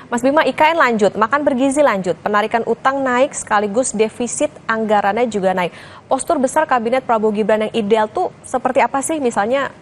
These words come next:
masih perlukah menteri koordinator atau mungkin ada kementerian yang posisinya itu di atas Menko?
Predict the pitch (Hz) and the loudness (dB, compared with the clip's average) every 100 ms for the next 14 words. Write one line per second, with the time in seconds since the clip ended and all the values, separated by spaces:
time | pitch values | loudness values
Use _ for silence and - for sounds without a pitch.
0 | - 208 226 202 190 233 277 254 214 196 | -6 -4 -2 -2 0 0 0 -2 -4 -2
1 | 190 190 185 175 175 214 247 247 185 233 | -2 -2 -2 -4 -2 0 2 2 -2 0
2 | 240 214 208 262 254 - - - - 202 | -2 -2 -6 -4 -4 -8 -20 -16 -4 0
3 | 208 240 208 196 226 226 214 233 247 - | 0 0 -2 -2 0 0 2 0 -2 -4
4 | 202 220 240 311 214 196 - 220 254 202 | -2 -2 -2 -2 -2 -2 -6 -4 0 0
5 | 185 202 208 185 175 151 | 0 -2 -4 -4 -4 -6